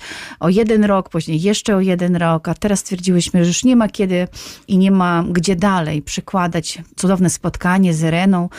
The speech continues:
ponieważ, no, wszystko się układa, twórcza wie-, wena się zmienia, język, w którym mówimy również, a przy okazji to jest takie oczekiwane spotkanie z naszymi przyjaciółmi, pani redaktor, tak jak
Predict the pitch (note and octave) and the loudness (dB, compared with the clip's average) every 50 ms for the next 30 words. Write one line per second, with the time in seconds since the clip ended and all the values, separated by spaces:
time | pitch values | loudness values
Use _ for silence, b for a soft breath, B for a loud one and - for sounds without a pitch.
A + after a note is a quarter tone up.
0 | B B B B B - F#3 F3+ F3 E3 E3 E3 D#3+ - - - - - _ C#5+ | B B B B B -2 0 2 2 2 0 -2 -2 -4 -6 -10 -16 -8 _ -4
1 | B4+ - - - G#4 - - A#3+ - - G3 E3+ - F#3 E3+ D#3+ D#3+ D#3+ D3+ - | -4 -2 -2 -2 -2 -2 -2 -4 -2 -2 -4 -4 -2 -2 -2 0 0 -2 -6 -4
2 | - A3+ B3 A#3 - - G#3+ F3+ D#3+ F#3+ G3+ F#3 F3+ G3+ G#3 G#3 G#3 G3 F#3 F3+ | -2 -2 -2 -2 0 0 0 0 2 0 0 0 0 0 2 2 2 2 2 2
3 | F3+ F3+ F3+ F3 - F#3 E3+ E3 F#3+ F3 E3+ E3 D#3+ D#3+ D#3+ D#3+ D#3 D#3 D#3+ D#3+ | 0 0 -2 -2 -2 -4 0 2 2 2 2 2 2 2 2 2 0 0 0 0
4 | F#3 G3+ G3 F#3 F3+ E3+ - - - F3+ E3+ E3+ E3+ E3 E3+ E3+ E3 D#3+ D#3+ D#3 | 2 2 2 2 0 -4 -6 -6 -4 -2 0 2 2 2 0 0 0 2 2 2
5 | F3 F#3 F3 F3+ F3+ E3+ D#3+ - - B B B B B B B B B E4 E4+ | 2 2 2 2 2 2 0 -2 -4 B B B B B B B B B -4 -4
6 | - - - G#3 F#3+ G3+ - G3+ G3+ G3 G3 G3 F#3 - - F#3+ F#3 F3 - - | -2 0 0 0 0 0 0 0 0 2 2 0 0 0 -2 -2 -2 -2 -4 -6
7 | - - _ _ - A3 G3+ - - - G#3+ - A#3+ - - A3 G3+ A3+ A3+ A3+ | -12 -18 _ _ -6 -4 -2 -2 -2 -2 0 0 -2 0 0 0 0 2 2 2
8 | G#3+ - - - G3+ F#3+ - - G#3 G#3 G3+ F#3+ F3+ F#3+ F3+ - - G3 F#3+ F3 | 2 2 0 -2 -4 -4 -2 0 2 2 2 2 2 -2 -2 0 0 2 2 0
9 | - - - G3 F#3 F3 - - D#4+ D#4+ C4+ A3+ - G#3+ G3 G3 G3 F#3 F#3 F3+ | 0 -2 -2 -2 -2 -2 -2 -2 0 2 2 2 2 2 2 2 0 0 0 -2
10 | F3+ F3 - F3+ - - F#3 E3+ - F3 E3+ - | -4 -4 -4 -8 -6 -4 -4 -2 -2 -2 -2 -2